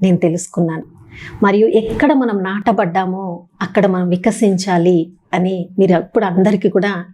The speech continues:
చెప్తుంటారు. మానవత్వాన్ని అనుభవించాలనే యేసుప్రభు ఈ లోకంలోనికి వచ్చారు. దేవుని ప్రేమ, సోదర ప్రేమ అన్నారు.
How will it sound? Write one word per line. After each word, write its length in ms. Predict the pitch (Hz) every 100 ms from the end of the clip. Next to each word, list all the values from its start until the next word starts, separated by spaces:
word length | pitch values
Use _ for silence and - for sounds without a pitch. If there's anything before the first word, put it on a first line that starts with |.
| -
చెప్తుంటారు. 540 | 175 - 185 170 175 - _ - - - -
మానవత్వాన్ని 880 | 196 202 247 269 277 277 269 269 262 240
అనుభవించాలనే 1120 | 196 214 262 247 240 226 220 220 247 214 277
యేసుప్రభు 420 | 226 233 - 233 208
ఈ 100 | 185
లోకంలోనికి 520 | 185 220 202 185 180
వచ్చారు. 360 | 180 196 185 - _ - - 180
దేవుని 360 | 196 202 208 208
ప్రేమ, 340 | 202 196 196
సోదర 460 | 196 202 190 190 180
ప్రేమ 320 | 190 180 185
అన్నారు. 420 | 175 175 175